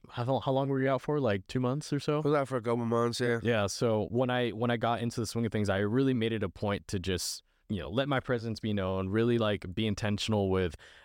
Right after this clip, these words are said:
Speaker 1: um, meeting people and connecting people and, and just being like, "Yo, dude, respect." Like, that was a good whirl. And, um,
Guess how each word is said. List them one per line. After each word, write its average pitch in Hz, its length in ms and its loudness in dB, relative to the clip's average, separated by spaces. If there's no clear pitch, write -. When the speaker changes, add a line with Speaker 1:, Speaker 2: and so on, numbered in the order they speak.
Speaker 1:
um, 90 420 -2
meeting 135 280 2
people 120 320 -2
and 110 80 -2
connecting 113 400 -2
people 104 460 0
and, 90 260 0
and 101 160 -2
just 95 280 -4
being 110 160 -4
like, 90 200 -6
"Yo, 107 200 0
dude, 90 200 -2
respect." 92 440 -2
Like, 87 160 0
that 101 80 0
was 95 160 2
a - 20 -4
good 95 220 -2
whirl. 98 340 0
And, 90 180 -4
um, 87 640 -2